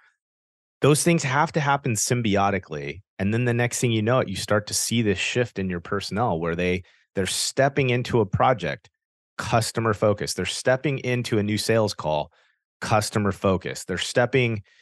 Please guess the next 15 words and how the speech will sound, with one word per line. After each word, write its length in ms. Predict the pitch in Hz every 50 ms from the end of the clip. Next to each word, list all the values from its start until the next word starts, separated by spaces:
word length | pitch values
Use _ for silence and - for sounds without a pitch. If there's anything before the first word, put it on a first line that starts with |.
| _ _ _ _ _
into 380 | 117 123 127 123 - - 123
a 60 | 107 101
new 180 | 98 98 92
project 720 | 87 - 101 92 85 85 82 78 78 71 67 - _ - _ _ _ _ _ _ -
with 160 | 101 92 -
this 180 | 95 90 - 107
idea 400 | 90 87 87 82 95 98 95 90
of, 380 | - 85 82 80 76 76 - _ _ _ _ _ _ _ -
"What 320 | 85 87 98 113 131 147
is 100 | 160 135
our 160 | 139 123 123
system 480 | 110 - - - 117 - - 117 107 95
going 320 | 82 92 92 95 101 113
to 100 | - -
do 320 | 135 123 90 78 78 78